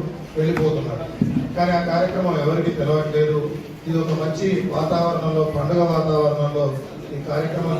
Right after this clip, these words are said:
చేసుకుంటే బాగుంటుంది అని గౌరవ శాసనసభ్యులు మీడియా ద్వారా ప్రభుత్వానికి సూచన చేశారు. ఈరోజు ఈ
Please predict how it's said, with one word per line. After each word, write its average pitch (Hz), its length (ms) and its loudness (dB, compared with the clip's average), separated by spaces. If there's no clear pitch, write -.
చేసుకుంటే 160 500 2
బాగుంటుంది 151 540 2
అని 143 140 0
గౌరవ 151 340 4
శాసనసభ్యులు 143 640 4
మీడియా 160 340 0
ద్వారా 143 260 2
ప్రభుత్వానికి 135 600 0
సూచన 131 380 -4
చేశారు. - 320 -10
ఈరోజు 202 320 6
ఈ 190 40 2